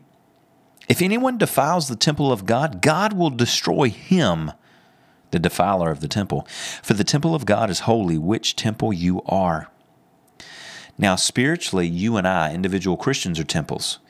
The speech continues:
but also the church, that the local church that we sanctify for the Lord, that's a place that we meet with God in a corporate way, in a corporate blessing. And whether it be that local church that the Lord defends, and I know He does, I've,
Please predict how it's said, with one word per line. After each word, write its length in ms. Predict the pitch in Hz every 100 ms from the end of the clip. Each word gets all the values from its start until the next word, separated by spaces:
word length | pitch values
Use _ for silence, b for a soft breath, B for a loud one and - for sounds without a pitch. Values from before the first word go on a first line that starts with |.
| B B B -
but 160 | 110 113
also 400 | 107 - 92 107
the 140 | 98
church, 520 | - 104 95 - -
that 300 | 95 87 -
the 80 | 85
local 480 | 82 92 101 - 123
church 360 | - 101 -
that 180 | - -
we 80 | 95
sanctify 640 | - 90 92 - 85 90
for 80 | 117
the 100 | 98
Lord, 340 | 92 120 135 139 B B -
that's 200 | - -
a 60 | 185
place 340 | 160 127 -
that 240 | 87 80
we 100 | 90
meet 360 | 87 85 78 -
with 160 | 82 76
God 380 | 78 60 - - _ _ 107
in 100 | 107
a 40 |
corporate 580 | - 156 156 104 85 -
way, 340 | 87 73 69
in 100 | 85
a 40 | 92
corporate 440 | - 135 104 -
blessing. 500 | 85 78 - 57 - - _ _ _ _ _ _ _ _ - _ _ B B B B -
And 160 | 113 104
whether 220 | 107 98
it 140 | 92
be 160 | 104 101
that 260 | 90 90 98
local 320 | 98 - 95
church 400 | - 107 131 -
that 160 | 101
the 80 | -
Lord 240 | 90 92 165
defends, 540 | 170 - 92 117 92
and 80 | 80
I 80 | 85
know 220 | 82 87
He 80 | 82
does, 280 | 85 92
I've, 260 | 80 78